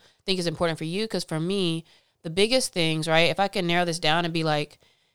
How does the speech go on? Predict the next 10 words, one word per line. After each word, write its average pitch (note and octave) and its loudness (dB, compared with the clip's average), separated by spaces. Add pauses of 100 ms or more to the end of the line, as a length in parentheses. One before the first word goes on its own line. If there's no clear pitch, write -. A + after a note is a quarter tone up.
(260)
uh, D#3 -2
even C4+ 0
to F3+ -2 (280)
fake G3 2
make D#3 -2
it D3 -6
simpler, D#3 -6 (220)
if F3 -12
I G3+ -2
just A3 -4